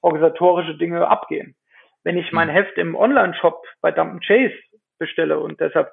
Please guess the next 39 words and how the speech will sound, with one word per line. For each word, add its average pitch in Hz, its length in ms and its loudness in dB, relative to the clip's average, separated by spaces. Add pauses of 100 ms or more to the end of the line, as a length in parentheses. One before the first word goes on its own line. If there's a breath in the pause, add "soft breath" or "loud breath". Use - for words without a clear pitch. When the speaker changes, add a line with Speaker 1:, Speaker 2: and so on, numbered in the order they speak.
Speaker 1:
will 170 240 -10
ich 165 80 -14
da 165 120 4
auch 165 120 -2
jeden 196 240 2
ermuntern, 180 520 2
dies 180 240 -10
zu 156 100 -18
tun, 214 420 -2 (640 soft breath)
haben 170 220 2
wir 208 120 4
natürlich 220 360 0
am 165 100 -2
meisten 175 400 2
davon, 165 520 -4
weil 156 200 2
wir - 340 2 (120)
da, 156 640 0
die 156 160 -16
sogenannte 165 440 -4
Marge 175 400 4
ist 170 160 -10
dann 160 140 -2
halt 156 160 -4
sehr 165 140 2
hoch. 247 420 2
Ja, 151 120 -4
da 156 120 -2
haben 151 120 -4
wir 165 60 2
dann, 160 240 -2
glaube 160 220 -4
ich, - 80 -8
von 165 160 -6
dem 160 220 -12 (640 loud breath)
sieben 170 220 -6
Euro, 160 760 2
äh, - 100 -8 (420)
plus, 180 200 0